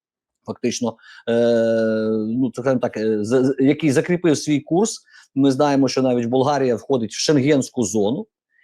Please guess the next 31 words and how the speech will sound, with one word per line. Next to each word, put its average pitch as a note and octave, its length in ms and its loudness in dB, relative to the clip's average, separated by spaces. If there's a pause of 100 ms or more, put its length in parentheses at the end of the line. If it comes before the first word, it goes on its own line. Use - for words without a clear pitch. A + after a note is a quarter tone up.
І C3+ 80 2
от F3+ 220 2
якраз D#3 300 0
таки D3 220 -4
вони D3 200 2
сказали, C3+ 400 0
що D#3 140 -2
дозволять C3 560 0
проліт B2+ 360 -2
російського A#2 720 -2
літака A2 500 -2
з - 80 -10
Путіним. F2+ 460 -4
Ну, A2+ 100 0
от G#2+ 140 -4
я A2+ 120 0
буквально G#2 460 -2 (220)
сьогодні A#2+ 460 0
читав, F3+ 460 -2
не B2 160 0
знаю, A#2 280 -2
що A2+ 160 -4
там A2 200 -4 (220)
офіційних C3+ 540 0
повідомлень C#3 500 2
я C#3 120 2
не C#3 100 4
бачив, F3 400 0
але C3 180 2
вже C#3 260 2
в D3 100 -2